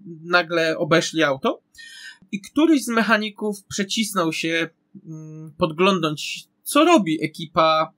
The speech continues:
wtedy Mike'a Taylora, bo Bostanci miał samochód przygotowany przez Mike'a Taylora.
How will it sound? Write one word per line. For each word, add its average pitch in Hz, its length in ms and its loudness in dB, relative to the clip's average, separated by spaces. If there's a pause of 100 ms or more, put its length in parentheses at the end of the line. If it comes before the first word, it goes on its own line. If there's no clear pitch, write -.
(120)
wtedy 214 240 2
Mike'a 208 300 4
Taylora, 196 440 4
bo 143 180 -4
Bostanci 147 460 -6
miał 143 120 -10
samochód 143 380 -10
przygotowany 143 540 -10
przez 139 160 -10
Mike'a 139 240 -8
Taylora. 131 480 -6